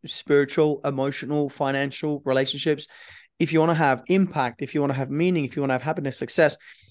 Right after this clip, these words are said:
you can work on all the outside stuff and it will work for a while. It'll be very difficult, very hard lift, and it will work through willpower only.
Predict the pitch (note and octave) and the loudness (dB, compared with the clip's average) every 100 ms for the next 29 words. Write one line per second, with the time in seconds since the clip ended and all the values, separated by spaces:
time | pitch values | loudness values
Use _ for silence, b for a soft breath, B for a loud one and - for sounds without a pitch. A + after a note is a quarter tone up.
0 | _ - E3 G3+ F3+ F3+ G#3 B3+ A3+ E3+ | _ -6 -2 0 2 2 2 2 0 0
1 | D3 - C#3 F#3 - A#3+ A#3 - B3 - | 0 0 0 0 -2 -4 -2 -2 -2 -2
2 | - F3 A3 B3+ C3+ C3+ E3+ - E3 C3 | -6 -6 -2 -2 2 2 2 0 0 2
3 | B2 F#3+ G3+ E3 C#3+ G3+ G#3+ B2+ A#2 A#2+ | 2 2 0 -6 -2 0 0 -2 -8 -6
4 | D3+ E3+ C#3+ C#3 G3+ G3 C#3 C#3+ C3+ B2 | -4 -4 -6 0 2 2 2 0 0 0
5 | B2+ D#3+ A#2+ B2 - G3+ A#3+ C3 A#2 D#3 | -2 -4 -6 -6 2 4 4 2 4 4
6 | A#3+ - _ _ _ _ _ _ _ b | 0 -8 _ _ _ _ _ _ _ b
7 | _ - D#3+ C3 C#3+ D3 D#3+ C#3 B2+ D#3 | _ 0 2 4 2 4 0 2 2 -2
8 | G#3 | -6